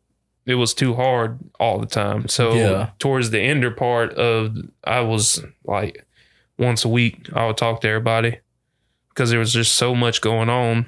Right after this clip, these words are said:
Speaker 2: Yeah.
Speaker 1: too.
Speaker 2: You didn't wanna take your focus away from
Speaker 1: Yeah, I didn't.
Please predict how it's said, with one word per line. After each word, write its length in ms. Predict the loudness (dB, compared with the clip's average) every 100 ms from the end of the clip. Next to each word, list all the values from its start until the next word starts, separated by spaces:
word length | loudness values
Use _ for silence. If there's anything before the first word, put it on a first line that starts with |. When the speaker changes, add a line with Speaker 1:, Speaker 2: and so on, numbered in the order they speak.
| -6
Speaker 2:
Yeah. 200 | -2 0 2
Speaker 1:
too. 320 | 4 2 0 -6 -20 -20 _ _
Speaker 2:
You 100 | 0
didn't 140 | 2 2
wanna 120 | 2
take 140 | 2 0
your 80 | 0
focus 300 | 2 2 2
away 260 | 2 2 0
from 340 | -2 -4 -4 _ _ _ _ _ _ -20 -20 -20 -20 -6
Speaker 1:
Yeah, 240 | 0 2 2
I 40 |
didn't. 520 | 0 0 -2 -4 -10